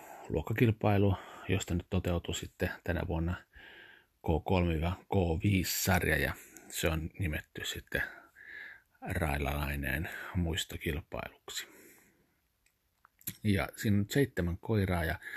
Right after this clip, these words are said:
se juostaa sillä tavalla, että on kahteen lähtöön jaettu siksakkina ja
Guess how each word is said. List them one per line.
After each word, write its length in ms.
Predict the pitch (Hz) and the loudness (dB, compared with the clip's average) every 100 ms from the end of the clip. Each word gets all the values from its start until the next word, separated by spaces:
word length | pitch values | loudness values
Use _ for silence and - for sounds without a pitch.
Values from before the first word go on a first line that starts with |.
| - - - - | -10 -10 -10 0
se 60 | |
juostaa 440 | 90 87 - - 78 | 2 2 0 -4 -2
sillä 260 | - 78 | 0 0
tavalla, 420 | 78 78 - 82 - | 0 -2 -2 -4 -6
että 340 | - - 76 - - - - - - _ _ - _ - - | -8 -6 -6 -8 -18 -18 -18 -18 -20 _ _ -20 _ -10 -2
on 260 | 90 - - _ _ _ _ _ _ _ _ | -2 -2 -12 _ _ _ _ _ _ _ _
kahteen 640 | - 87 - - 139 131 - - 131 | -2 -2 0 4 4 4 0 -2 2
lähtöön 480 | 120 - - 104 | 2 2 4 6
jaettu 440 | 104 95 - - 92 - | 6 2 0 -2 -2 -4
siksakkina 840 | - - - 90 - 95 85 80 - _ - - - - _ _ | -4 -2 0 -2 0 0 0 -2 -8 _ -20 -20 -20 -20 _ _
ja 180 | 90 82 | 0 0